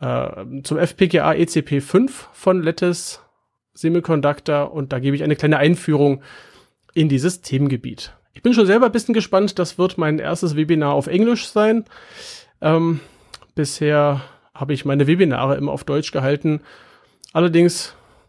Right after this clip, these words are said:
naja, was soll's, es wird schon <laughs> schief gehen. Es gibt Schlimmeres. Genau, also hier wird es am,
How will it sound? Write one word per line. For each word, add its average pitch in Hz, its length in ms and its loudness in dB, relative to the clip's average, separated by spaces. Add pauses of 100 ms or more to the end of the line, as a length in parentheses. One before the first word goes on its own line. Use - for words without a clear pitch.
naja, 220 340 2
was 190 160 0
soll's, 170 340 2 (260)
es 185 280 0
wird 131 180 0
schon 151 180 2
<laughs> - 20 -6
schief - 360 -4
gehen. - 280 0 (600)
Es - 140 -6
gibt 233 120 -4
Schlimmeres. 127 600 -2 (1300)
Genau, 208 300 0 (260)
also 190 460 2 (920)
hier 160 220 2
wird 175 160 -2
es 170 180 0
am, 135 540 0